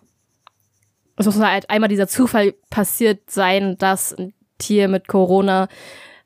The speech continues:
einen Menschen befallen hat, weil, während sich das irgendwie mutiert hat oder irgendwie sowas, keine Ahnung.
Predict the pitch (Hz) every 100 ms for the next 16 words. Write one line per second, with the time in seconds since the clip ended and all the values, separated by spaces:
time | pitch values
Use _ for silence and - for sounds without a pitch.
0 | - 208 214 208 196 190 196 196 190 -
1 | 180 175 180 190 185 180 190 - 180 175
2 | 175 170 185 180 - 202 190 170 143 -
3 | 208 185 165 165 165 - 170 160 147 147